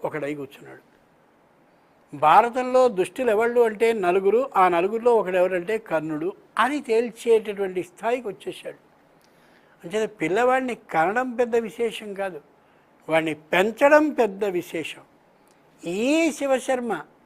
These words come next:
తన పుత్రుడి విషయంలో ఎంతో జాగ్రత్తగా ఉన్నా, తల్లి చేస్తున్నటువంటి గారాబం కారణంగా పరిస్థితి చేజారడం ప్రారంభించింది. ఒకనాటికి చెయ్యి జారిపోయింది కూడా. ఓ ప్రతిరోజు వచ్చి తండ్రి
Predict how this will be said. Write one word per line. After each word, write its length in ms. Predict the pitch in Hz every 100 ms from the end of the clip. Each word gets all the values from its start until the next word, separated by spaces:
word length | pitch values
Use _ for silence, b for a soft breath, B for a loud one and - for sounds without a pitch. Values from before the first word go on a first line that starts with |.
| _ _ -
తన 140 | 170
పుత్రుడి 380 | 156 151 156 233
విషయంలో 560 | 240 - 226 214 220 220
ఎంతో 360 | 160 156 226 233
జాగ్రత్తగా 720 | 180 143 143 180 - 208 208
ఉన్నా, 380 | 190 202 170 170 b b b b _ _
తల్లి 380 | 190 208 302 359 320
చేస్తున్నటువంటి 800 | 285 - 269 240 240 233 220 208
గారాబం 500 | 180 185 214 226 214
కారణంగా 720 | 202 185 185 185 190 160 165 b b _
పరిస్థితి 560 | 247 294 - 302 277 247 - 226
చేజారడం 800 | 240 240 214 214 226 240 247 240
ప్రారంభించింది. 880 | 226 208 196 180 175 180 180 214 247 B B -
ఒకనాటికి 540 | 254 226 202 196 226 190 170
చెయ్యి 180 | 175 147 127
జారిపోయింది 540 | 147 180 - 160 143
కూడా. 180 | 127 131 - _ _ _ _ _ _ _ b b b b b b b b _ _ -
ఓ 180 | 277 269
ప్రతిరోజు 640 | 240 247 311 302 311 294
వచ్చి 340 | 302 254 269 247
తండ్రి 500 | 214 220 240 165